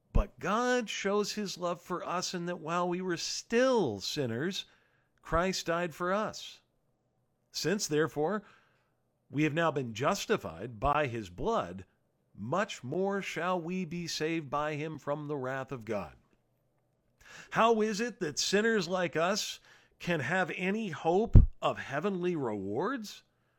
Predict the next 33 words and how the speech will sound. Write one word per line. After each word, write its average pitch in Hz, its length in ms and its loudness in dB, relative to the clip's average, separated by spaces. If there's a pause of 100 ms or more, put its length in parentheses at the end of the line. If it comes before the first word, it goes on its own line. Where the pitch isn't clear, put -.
(540)
Again, 113 500 -2
not 147 260 0
because 143 320 -2
of 135 120 -2
anything 120 340 -2
we've 196 260 -2
done, 104 140 -8 (1120)
but 101 180 -18
because 117 360 -10 (120)
all 160 640 -2
of 117 140 -10
what 135 260 -10
Christ - 560 -6
has 117 200 -8
done. 120 300 -4 (280)
He's 131 180 -6
accomplished 151 800 -4
everything 143 580 -6
on 135 240 -10
our 135 140 -6
behalf. 135 300 -4 (260)
He 175 140 -2
has 190 120 0
indeed 170 380 -4
taken 214 540 -2
the 208 100 2
wrath 147 580 -4
that 139 220 -4
we 151 220 -2
deserve 135 500 -2 (380)
on 143 260 -2
his 156 200 -8
cross. - 760 -6